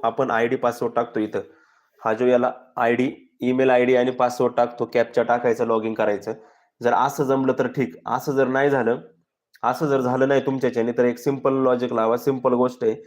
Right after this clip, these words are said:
काय करायचं? अ, डायरेक्टली ती दुसरी एक लिंक आहे, ती लिंक मी पाठवतो वाटलंच Telegramला,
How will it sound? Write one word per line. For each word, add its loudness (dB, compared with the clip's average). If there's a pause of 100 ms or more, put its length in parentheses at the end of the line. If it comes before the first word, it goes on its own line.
(280)
काय 2
करायचं? 2
अ, 0
डायरेक्टली 2
ती -2
दुसरी 0
एक 0
लिंक 0
आहे, 0
ती 0
लिंक 0
मी -4
पाठवतो 0
वाटलंच -2
Telegramला, 0